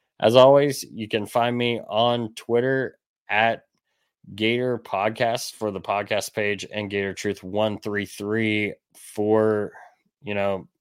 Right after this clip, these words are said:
my personal. I do share things on the podcast page, like Gators running out of the tunnel,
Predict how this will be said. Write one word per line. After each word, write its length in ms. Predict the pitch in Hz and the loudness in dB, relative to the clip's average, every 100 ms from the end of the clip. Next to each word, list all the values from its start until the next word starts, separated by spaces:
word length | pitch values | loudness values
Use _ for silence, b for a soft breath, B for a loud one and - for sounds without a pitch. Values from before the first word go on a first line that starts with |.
| _ _ - | _ _ -4
my 160 | 104 | -4
personal. 640 | 98 113 113 107 110 104 B B B - | 0 0 0 0 -2 -2 B B B -10
I 80 | 117 | -2
do 180 | 127 | 0
share 300 | 120 139 131 | 2 2 2
things 420 | 117 123 123 117 - | 2 0 0 -2 -6
on 540 | - 113 113 113 113 - _ _ _ _ | -2 4 4 4 0 -8 _ _ _ _
the 640 | 110 117 113 110 107 104 - _ - | -2 2 2 2 0 -4 -12 _ -4
podcast 540 | 117 120 120 117 - | 0 2 2 0 0
page, 480 | 120 120 117 110 - | 0 2 0 -2 -4
like 220 | 101 98 85 - _ _ 98 | -2 -2 -4 -18 _ _ -14
Gators 440 | 98 107 113 101 107 | -4 -2 0 -2 0
running 320 | 110 110 110 | 0 0 0
out 160 | 104 | 0
of 80 | 95 | -2
the 100 | - | -4
tunnel, 600 | - 123 123 120 113 107 | -2 0 2 0 0 -4